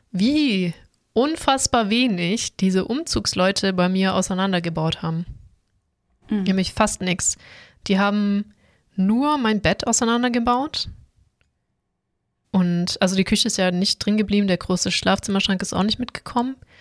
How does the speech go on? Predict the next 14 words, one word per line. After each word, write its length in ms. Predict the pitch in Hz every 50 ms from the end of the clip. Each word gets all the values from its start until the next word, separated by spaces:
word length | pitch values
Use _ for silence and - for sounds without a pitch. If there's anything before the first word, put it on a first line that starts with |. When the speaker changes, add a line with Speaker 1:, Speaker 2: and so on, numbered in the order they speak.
| - - - - _ _ _ _
Speaker 1:
Und 240 | - 196 208 214 -
ich 120 | - - -
glaube, 260 | - 160 156 160 180
das 260 | 180 190 202 - -
war's. 380 | - 247 254 202 - - - 226 220
Die 140 | 202 190 185
haben 380 | 196 196 190 202 202 202 202 208
sogar, 300 | 196 202 202 214 196 185
ich 120 | 190 -
hab 160 | 220 202 - -
so 80 | 208
einen 100 | 190 190
gigantischen 440 | 185 190 185 196 202 - - - 185
Eckschreibtisch, 1000 | 208 208 - - - - - - - - - 175 170 - - 196 220 - - -